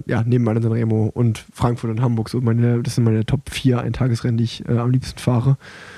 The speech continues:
Und, ähm, ja, also, also wie gesagt, selbst das Frau-, also ich fand es beim Frauenrennen finde ich halt auch so cool, weil ich sehe auch gar nicht mehr diesen krassen Unterschied zu den Männern. Also auch, ihr seht halt, die Trikots sehen so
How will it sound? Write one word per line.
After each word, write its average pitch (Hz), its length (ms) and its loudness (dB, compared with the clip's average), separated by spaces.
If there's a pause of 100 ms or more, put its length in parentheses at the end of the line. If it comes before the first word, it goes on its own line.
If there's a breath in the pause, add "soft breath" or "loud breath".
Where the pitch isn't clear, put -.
(280 loud breath)
Und, 131 680 2
ähm, 123 520 2 (720)
ja, 110 180 0
also, 123 200 0
also 117 320 -2
wie 123 60 0
gesagt, 127 220 0
selbst 123 360 -2
das 135 100 0
Frau-, 123 180 -2
also 131 120 2
ich 147 80 0
fand 202 120 0
es 180 100 -6
beim 147 200 -2
Frauenrennen 180 340 0
finde 156 160 -4
ich 151 80 0
halt - 80 2
auch 156 140 -2
so 143 120 0 (100)
cool, 139 100 4
weil 135 180 2 (300 loud breath)
ich 110 160 0
sehe 151 160 2
auch 160 160 0
gar 131 160 0
nicht 139 160 0
mehr 139 280 2 (380 loud breath)
diesen 131 340 2 (140)
krassen 131 340 0
Unterschied 143 420 2
zu - 100 -6
den 117 120 2
Männern. 117 220 2
Also 123 280 2 (380 loud breath)
auch, - 280 -2 (260)
ihr 127 140 0
seht 131 200 2
halt, 127 300 0
die 127 60 2
Trikots 143 340 0
sehen 127 160 2
so 123 80 0